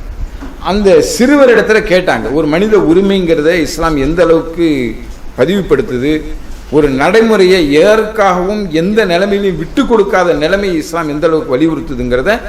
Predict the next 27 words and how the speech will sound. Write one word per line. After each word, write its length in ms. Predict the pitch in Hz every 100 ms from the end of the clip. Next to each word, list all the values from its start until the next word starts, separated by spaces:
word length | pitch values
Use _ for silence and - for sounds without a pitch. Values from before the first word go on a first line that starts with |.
| - -
இது 80 | 151
நமக்கு 260 | 180 160 147
நல்லா 400 | 143 147 180 165
தெளிவா 540 | - 151 180 180 135 - - - - -
சொல்லப்படுது. 520 | 180 226 170 117 104 - - - - - - -
இப்ப 120 | - 202
அந்த 320 | 220 202 170 -
சிறுவர்கிட்ட 500 | 247 294 180 226 190
கேட்டாங்க 360 | 175 202 196 170
நபி 180 | 160
ஸல்லல்லாஹு 360 | 180 180 160 151
அலைஹி 180 | 139 131 156
வஸல்லம், 260 | 202 151 - - -
"இந்த 520 | 127 175 180 160 143 - 143 127
பாலை 360 | 156 214 202 170 127 139 113 -
நான் 300 | 139 139 131
இந்த 140 | 120
இடது 320 | 117 170 214
புறத்துல 500 | 196 175 - 151 143
இருக்கக்கூடிய 640 | 147 151 147 143 135 127 131 123 -
இந்த 180 | 143 139
சஹாபிக்கு 540 | 120 147 185 165 151
நான் 160 | 143 123
கொடுக்கட்டுமா?" 680 | 151 160 151 147 143 147 123
அப்படின்னு 240 | 151 156 -
அனுமதி 400 | 156 220 196 135
கேட்கறாங்க. 420 | 135 120 110